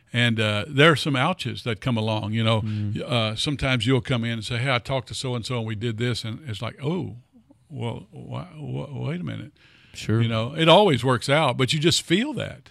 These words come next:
Speaker 1: I mean, you can't, you can't help but
Speaker 2: Well, it wouldn't
Speaker 1: but
Speaker 2: have been
Speaker 1: feel
Speaker 2: maybe
Speaker 1: that.
Speaker 2: the way that you would have,
Speaker 1: Right.
Speaker 2: would have done it, and, and that is, that is difficult. I, and I can't. I guess one of the things that's tough is that even a leader that you've groomed in your own home isn't you.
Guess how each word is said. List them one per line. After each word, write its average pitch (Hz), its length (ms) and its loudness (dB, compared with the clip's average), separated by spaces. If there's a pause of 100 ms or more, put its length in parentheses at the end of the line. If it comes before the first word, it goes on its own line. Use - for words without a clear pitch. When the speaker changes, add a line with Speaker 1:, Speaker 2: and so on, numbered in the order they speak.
(160)
Speaker 1:
I 120 60 -2
mean, 120 160 0
you 139 100 2
can't, 143 320 0 (300)
you 135 100 0
can't 170 360 2
help - 520 2
but 117 140 0
Speaker 2:
Well, - 100 0 (120)
it 131 100 2
wouldn't 147 240 6
Speaker 1:
but 120 60 8
Speaker 2:
have 113 80 2
been 131 140 8
Speaker 1:
feel 123 60 6
Speaker 2:
maybe 123 220 6
Speaker 1:
that. 110 100 6
Speaker 2:
the 110 40 8
way 110 540 6 (140)
that 107 260 2
you 120 140 2
would 113 140 4
have, 107 100 4
Speaker 1:
Right. - 220 0
Speaker 2:
would 117 220 6
have 104 180 2
done 113 200 4
it, - 320 -6
and, 110 280 0
and 120 220 2
that 135 140 4
is, 117 200 2
that 135 200 6
is 113 160 0
difficult. 123 520 2
I, 107 100 2
and 117 180 -2
I 120 80 2
can't. 151 400 -2 (440)
I 123 80 0
guess 175 200 4
one 156 120 6
of 131 80 4
the 113 80 4
things 127 260 2
that's 107 200 -2
tough 127 360 4
is 104 160 0
that 104 300 0
even 123 340 2
a 98 80 2
leader 110 360 4
that 101 120 0
you've 101 240 0
groomed 110 300 2
in 98 100 0
your 98 140 0
own 104 160 0
home 101 380 -2
isn't 98 320 -2
you. 113 260 2